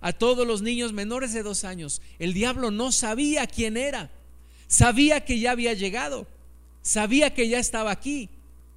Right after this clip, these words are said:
pero no sabía quién era. Y Dios le da el privilegio de identificar al Mesías a un hombre que es Juan. Juan lo identifica por primera vez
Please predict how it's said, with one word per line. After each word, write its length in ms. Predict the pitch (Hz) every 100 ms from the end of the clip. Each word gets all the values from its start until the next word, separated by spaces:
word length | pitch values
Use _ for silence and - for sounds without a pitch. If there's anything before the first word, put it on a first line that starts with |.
| - - -
pero 200 | 190 190
no 200 | 196 254
sabía 420 | - 226 233 247
quién 260 | - 208 196
era. 260 | 190 156 - - - - - - -
Y 120 | 165
Dios 360 | 160 226 269
le 120 | 240 214
da 240 | 233 147
el 200 | 202 196
privilegio 920 | - 185 170 165 196 240 - 247 320 - - - - - - -
de 280 | 180 160 -
identificar 840 | 190 180 165 156 151 160 - 226
al 120 | 233 190
Mesías 600 | 170 - 240 247 - - - - - - - - -
a 140 | 151 160
un 220 | 170 175
hombre 360 | 175 180 220 - - - - -
que 280 | - 151 160
es 180 | 180 - -
Juan. 340 | 147 123 104 - - - - - -
Juan 480 | - 190 233 269 302
lo 100 | 294
identifica 680 | 240 208 185 185 240 - 254
por 240 | - 196
primera 400 | 175 170 170 165
vez 360 | 139 117 -